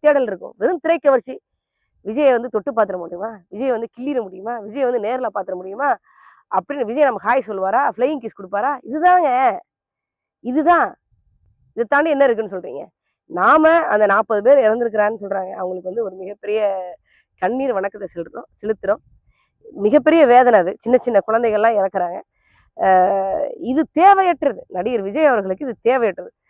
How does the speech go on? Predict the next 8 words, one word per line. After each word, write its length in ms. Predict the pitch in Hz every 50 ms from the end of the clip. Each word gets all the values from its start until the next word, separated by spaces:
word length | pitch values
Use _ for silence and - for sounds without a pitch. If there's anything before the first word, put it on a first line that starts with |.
| _ _ _ _ -
ஏன் 340 | 180 208 285 359 415 440 415
வந்து 220 | 349 302 302 349
நீங்க 240 | 311 285 262 240 226 220 214 202 190 196 202 202 180 175 160 - 170 - _ _ - _ _ _ _ - -
நாற்பது 360 | - - 202 262 - 233 214 226
பேர் 140 | 339 359 302
உங்களை 160 | 247 226 208 -
பார்க்க 280 | 233 254 254 - 240
வந்திருக்கிறாங்க 460 | 214 208 196 185 185 175 170 160 185